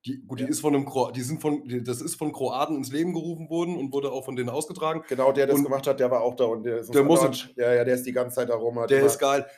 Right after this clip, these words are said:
Speaker 1: Ein
Speaker 2: Ja.
Speaker 1: Mega-Kerl, mit dem
Speaker 2: Cooler
Speaker 1: hab ich schon
Speaker 2: Kerl.
Speaker 1: so gelacht. Also gelacht, äh, insofern, dass wir uns, äh, Nachrichten geschrieben haben. Ähm, weil er hat, <laughs> er hat mal gemeint, äh, was hat er gemeint? Äh, er hat sich mal bei mir entschuldigt, „Entschuldigung, dass mein Englisch nicht so gut ist.“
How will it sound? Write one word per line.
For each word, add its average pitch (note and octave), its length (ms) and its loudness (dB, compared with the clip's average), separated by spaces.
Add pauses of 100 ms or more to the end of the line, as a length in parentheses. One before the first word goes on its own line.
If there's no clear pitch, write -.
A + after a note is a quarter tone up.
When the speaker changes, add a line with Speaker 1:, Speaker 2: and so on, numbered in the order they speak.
Speaker 1:
Ein C#3 220 4
Speaker 2:
Ja. - 0 -
Speaker 1:
Mega-Kerl, D3+ 460 4
mit D3 120 2
dem D3 100 6
Speaker 2:
Cooler - 0 -
Speaker 1:
hab B2 100 6
ich - 60 -2
schon D3+ 160 2
Speaker 2:
Kerl. - 0 -
Speaker 1:
so E3 140 4
gelacht. D#3+ 380 2
Also B2+ 400 0
gelacht, C#3 440 -2
äh, C3+ 180 4
insofern, C3 640 0
dass B2+ 180 -10
wir B2+ 100 -4
uns, B2 260 -4
äh, A#2+ 160 -6
Nachrichten C#3 400 -6
geschrieben A#2+ 380 -10
haben. D3 140 -10 (420)
Ähm, A#2+ 300 2
weil B2+ 140 0
er C#3+ 120 4
hat, E3 100 -2
<laughs> - 0 -
er D#3+ 320 2
hat F3 160 4
mal E3+ 120 6
gemeint, D#3+ 440 2
äh, D3 260 2 (280)
was B2 100 -18
hat D#3+ 80 -10
er D#3+ 40 -8
gemeint? F3 300 -8 (260)
Äh, C#3 260 4 (260)
er C#3+ 100 0
hat D#3+ 100 -2
sich E3 80 -4
mal F3 100 6
bei D#3+ 100 0
mir E3 140 6
entschuldigt, E3+ 340 0
„Entschuldigung, F3 440 -4
dass E3+ 140 -8
mein D3 120 -2
Englisch F#3+ 300 -4
nicht C#3 120 -10
so C3 120 -10
gut C#3+ 200 -16
ist.“ G#3+ 180 -10